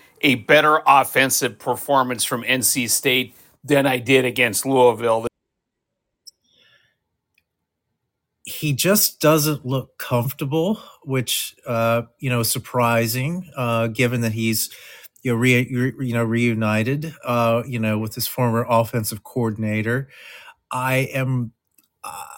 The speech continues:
Speaker 2: you know, it's, it, it, it's really interesting. I, I mean, between him and, you know, Phil Jurkovec, y-, you have these two guys who,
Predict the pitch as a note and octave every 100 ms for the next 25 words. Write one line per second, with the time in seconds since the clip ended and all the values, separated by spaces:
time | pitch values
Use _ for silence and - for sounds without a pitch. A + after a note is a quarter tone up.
0 | - - _ _ _ - - D3 F#3+ C#3
1 | B2+ A#2 - D3+ - C#3+ - D3 - E3+
2 | E3+ C#3 B2+ C3 G#2+ G2+ - A#2 A2+ A#2
3 | A#2+ A#2 A#2 A#2 A2 - _ - - _
4 | _ - - - B2+ B2 A#2 F2+ B2 B2
5 | C3 B2+ A2+ A2 G#2+ _ _ _ _ _
6 | B2+ A2 - D3 C3 B2 A#2+ A#2+ G#2+ B2
7 | G#2+ C3 B2+ A2+ G#2+ - C3 - C3 B2+
8 | B2 A#2+ B2 A2+ A#2 - - A2+ A#2+ A#2
9 | A#2 A#2+ - B2 A2+ A2